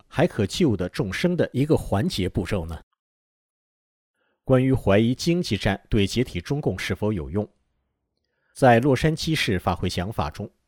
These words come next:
有同修曾提问说，“有西方大公司问我们，是不是应该停止对中国的支援投资？我们怎么回答？”师父说，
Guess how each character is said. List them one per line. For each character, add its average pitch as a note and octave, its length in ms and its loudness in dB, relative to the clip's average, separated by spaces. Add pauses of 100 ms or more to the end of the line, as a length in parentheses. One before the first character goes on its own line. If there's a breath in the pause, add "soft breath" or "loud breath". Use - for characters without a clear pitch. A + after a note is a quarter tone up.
(320)
有 B2 180 2
同 D#3 180 -2
修 F3+ 180 0
曾 A#2 220 -6
提 - 180 -8
问 F#2+ 200 -2
说， - 320 -4 (640)
“有 B2 180 2
西 F3 200 -4
方 F3 180 -2
大 C3 160 2
公 G#2 180 -4
司 - 180 -6
问 G2+ 180 2
我 E2+ 160 -2
们， E2+ 240 -4 (500)
是 - 220 0
不 G2+ 80 -2
是 G2 160 -2
应 G2+ 180 0
该 G#2 180 0
停 F#2 260 -4
止 F2 320 -6
对 G2 180 2
中 E3 240 -4
国 F#2+ 140 -2
的 F2+ 100 -2
支 - 260 -4
援 A2 180 0
投 F2+ 240 -6
资？ - 260 -4 (480)
我 G2+ 120 0
们 A#2+ 100 0
怎 G2+ 120 -4
么 D#2 80 -8
回 E2 240 -4
答？” F2+ 220 -2 (800)
师 - 240 -6
父 - 100 -10
说， - 380 -4